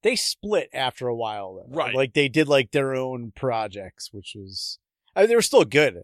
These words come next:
Speaker 1: I still like most, like, I actually still like 'em all. Top Se-, or, yeah, Top Secret with, uh, Val Kilmer.
Speaker 2: Yep.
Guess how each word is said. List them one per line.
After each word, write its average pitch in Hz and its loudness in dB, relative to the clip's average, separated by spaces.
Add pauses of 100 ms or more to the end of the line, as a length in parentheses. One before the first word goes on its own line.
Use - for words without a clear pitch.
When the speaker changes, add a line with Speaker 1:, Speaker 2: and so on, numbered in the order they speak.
(100)
Speaker 1:
I 127 0
still 139 -2
like 127 -4 (440)
most, 123 -4
like, 113 -12 (200)
I 156 0
actually 180 -4
still 170 0
like 151 -2
'em 131 -6
all. 131 -2 (360)
Top - 4 (160)
Se-, - -10
or, 147 -4
yeah, 151 -2 (460)
Top 190 2
Secret 214 -4
with, 160 -4
uh, 156 0
Val 151 0
Kilmer. 175 -10
Speaker 2:
Yep. 190 -6